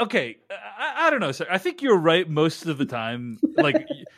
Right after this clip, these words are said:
Speaker 1: your assessment on hotel room numbers is right most of the time. I, I don't know. I, I feel like occasionally there might be a hotel that, like,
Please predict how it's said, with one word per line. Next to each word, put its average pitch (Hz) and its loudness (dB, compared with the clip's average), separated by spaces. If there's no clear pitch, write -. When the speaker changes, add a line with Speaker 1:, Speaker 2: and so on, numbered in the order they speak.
Speaker 1:
your 202 6
assessment 202 0
on 160 0
hotel 160 0
room 160 -4
numbers 143 -4
is 110 -12
right 127 -4
most 120 -6
of 160 -12
the 202 -2
time. 208 -10
I, 247 2
I 277 0
don't 349 2
know. 196 2
I, 202 2
I 214 0
feel 330 2
like 226 6
occasionally 220 0
there 202 2
might 185 2
be 226 -4
a 208 2
hotel 233 2
that, 190 -4
like, 143 -2